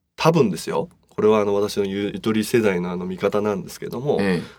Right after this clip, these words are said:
Speaker 1: 魂魄が育ってない
Speaker 2: うん。
Speaker 1: 育て方を、えー、するのが、あ、されてきたのが、ひょっとするとゆとり世代かもしれないので、
Speaker 2: うん。
Speaker 1: 意志が出ない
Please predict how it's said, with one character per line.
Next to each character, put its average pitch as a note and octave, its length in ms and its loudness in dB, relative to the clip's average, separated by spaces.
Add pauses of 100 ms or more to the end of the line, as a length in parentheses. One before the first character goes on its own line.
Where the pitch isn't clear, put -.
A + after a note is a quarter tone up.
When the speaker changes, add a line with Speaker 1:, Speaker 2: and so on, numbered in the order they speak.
Speaker 1:
魂 A#3+ 340 2
魄 B2 280 -2
が F2+ 100 -2
育 G#2 280 0
っ - 20 -8
て - 200 -4
な A2+ 180 0
い F#2 400 -2
Speaker 2:
う - 100 -14
ん。 E2 100 -10 (240)
Speaker 1:
育 G#2+ 280 -2
て A2 120 -2
方 G#2 340 -2
を、 A2+ 420 6 (520)
え F2+ 320 -8
ー、 - 40 -10
す - 200 -6
る G#2 120 2
の D#2+ 80 -4
が、 G2 440 -2 (1000)
あ、 F2+ 200 -4
さ - 140 -4
れ G#2 100 0
て G#2+ 120 -2
き - 80 -12
た G#2 120 -2
の E2 180 -8
が、 A2+ 320 -2 (160)
ひ - 120 -20
ょ G#2+ 60 -6
っ - 60 -20
と - 80 -16
す - 160 -8
る A2+ 120 -6
と C#3 100 -4
ゆ G#2 100 -2
と F#2+ 140 -2
り F#2 80 -4
世 G2+ 160 2
代 F2+ 200 -2
か - 120 -8
も F2 100 -6
し - 140 -8
れ - 80 -10
な F2 160 -10
い - 60 -12
の - 120 -16
で、 - 380 -4
Speaker 2:
う G2+ 40 -10
ん。 F#2 360 -12
Speaker 1:
意 - 40 -2
志 - 220 0
が F2 160 -2
出 F2 120 0
な D#2+ 120 -4
い D#2 140 -8